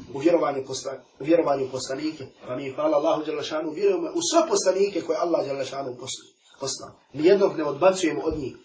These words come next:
jer odbacivanje jednog poslanika kojeg je Allah dželle šanuhu poslao je kao odbacivanje svih poslanika. Odbacivanje jednog poslanika kojeg je Allah dželle šanuhu poslao i nevjerovanje u njega jeste kao odbacivanje svih poslanika.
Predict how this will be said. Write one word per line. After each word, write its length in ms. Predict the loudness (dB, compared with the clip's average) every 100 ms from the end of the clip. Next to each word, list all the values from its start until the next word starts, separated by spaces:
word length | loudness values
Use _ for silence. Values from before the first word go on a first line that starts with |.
| _
jer 120 | -6
odbacivanje 760 | -4 -4 -6 -8 2 4 6 4
jednog 440 | 2 2 2 0
poslanika 640 | 0 -2 -2 -2 -2 -6
kojeg 180 | -6 -6
je 60 | -4
Allah 300 | 0 0 0
dželle 200 | -4 -6
šanuhu 380 | -4 -4 -2 2
poslao 540 | 2 8 12 12 10 -2 -10
je 120 | -6
kao 120 | -2
odbacivanje 580 | -2 -2 -4 0 0 0
svih 260 | -4 -4 -6
poslanika. 480 | -12 -14 -16 -20 _ _ _ _ _ _ _
Odbacivanje 600 | -4 -4 -4 2 4 4
jednog 380 | 4 4 4 0
poslanika 540 | 0 -6 -10 -10 -12 -16 _ _ 0
kojeg 240 | 2 4
je 60 | 4
Allah 340 | 6 6 4
dželle 200 | 2 -4
šanuhu 320 | -6 -6 -6 -8
poslao 280 | -8 -6
i 120 | -2 0
nevjerovanje 600 | 4 6 6 6 6 4
u 100 | -2
njega 340 | 2 4 4 0 -6
jeste 320 | 2 2 2 -2
kao 80 |
odbacivanje 520 | -4 -4 -4 -4 -4 -4
svih 240 | -6 -6
poslanika. 460 | -8 -12 -14 -16 -18